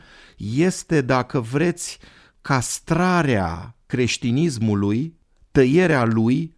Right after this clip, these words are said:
de Hristos. Adică, practic, prin această Evanghelie după Voland, pentru că el a denumit într-unul din caietele sale,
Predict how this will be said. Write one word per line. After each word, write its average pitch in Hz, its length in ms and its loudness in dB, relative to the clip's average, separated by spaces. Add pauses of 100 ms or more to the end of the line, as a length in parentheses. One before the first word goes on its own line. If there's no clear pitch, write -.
de 135 260 -2
Hristos. 110 680 -6 (380)
Adică, 131 760 2 (300)
practic, 175 920 -4
prin 123 240 0
această 113 1000 0
Evanghelie 107 880 0
după 101 440 -2 (540)
Voland, 98 720 -2 (140)
pentru 104 300 -6
că - 100 -10
el 110 480 -2
a 90 120 -8
denumit 98 720 -6 (200)
într-unul 107 600 0
din 113 260 -2
caietele 101 680 -4
sale, 127 720 -4